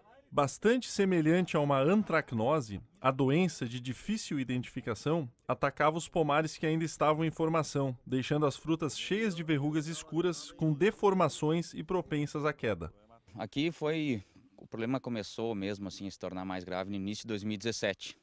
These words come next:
Speaker 2: em janeiro do ano passado, quando faz a safra dezesseis, dezessete. Já tinha, aparecia algumas frutas no pomar, quinze pra dezesseis, mas não, nada grave.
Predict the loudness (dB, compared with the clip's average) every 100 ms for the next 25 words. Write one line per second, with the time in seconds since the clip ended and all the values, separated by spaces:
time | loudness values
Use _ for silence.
0 | -18 -10 -6 -4 -4 -8 -8 -12 -6 -8
1 | -8 -12 -10 -10 -10 -10 -10 -12 -14 -10
2 | -10 -10 -12 -12 -14 -16 -20 _ _ -14
3 | -14 -10 -8 -6 -6 -10 -10 -10 -6 -6
4 | -6 -4 -6 -6 -10 -8 -10 -10 -10 -8
5 | -2 -2 -2 _ _ _ _ _ -20 _
6 | -8 -8 -8 -12 -12 -12 -8 -8 -10 -12
7 | -10 -8 -10 _ _ _ -4 -2 0 0
8 | -2